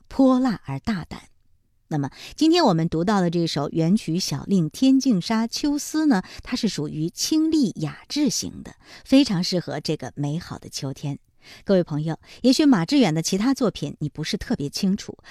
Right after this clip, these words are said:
但是《天净沙·秋思》里面好多好多的成语典故，你是一定知道的。那么，今天的作业来了，各位朋友，现在我们就来数一数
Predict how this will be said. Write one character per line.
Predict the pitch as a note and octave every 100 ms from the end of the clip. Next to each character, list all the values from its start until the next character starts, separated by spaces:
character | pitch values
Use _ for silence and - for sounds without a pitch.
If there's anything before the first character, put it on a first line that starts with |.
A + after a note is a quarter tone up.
| -
但 | D#4+
是 | D#4 D4 C4 -
《天 | - F4 F4
净 | E4+ F4 G#3+
沙· | - C#4
秋 | C#4 - E4+ E4+
思》 | - D#4+ D4
里 | F#3
面 | D3+ D3+ - -
好 | - - E3+ C#3+
多 | C4+ D4+
好 | C#4 D3+
多 | D3+ F3
的 | F3
成 | - - E3 G3+
语 | C4 E3+ G3
典 | - D#3 - -
故， | C4 A3+ - -
你 | D#3
是 | - -
一 | C#3+ E3
定 | C#4+ A#3
知 | C#3 D3
道 | - -
的。 | - - _ _ _ _ _ _ _
那 | G#3
么， | G3+ F#3+ - -
今 | - G3+
天 | G3+ G3+
的 | F#3+
作 | G#3
业 | F#3+ F#3
来 | E3+ E3
了， | G3 - - - -
各 |
位 | G3
朋 | E3+ D#3+
友， | F3 F3+ - - -
现 | - F4+
在 | C#4+ A3
我 | E3
们 | D#3 D3+
就 | D#3+
来 | D3+
数 | E3+ C3+
一 | C3+
数 | D#3+ C#3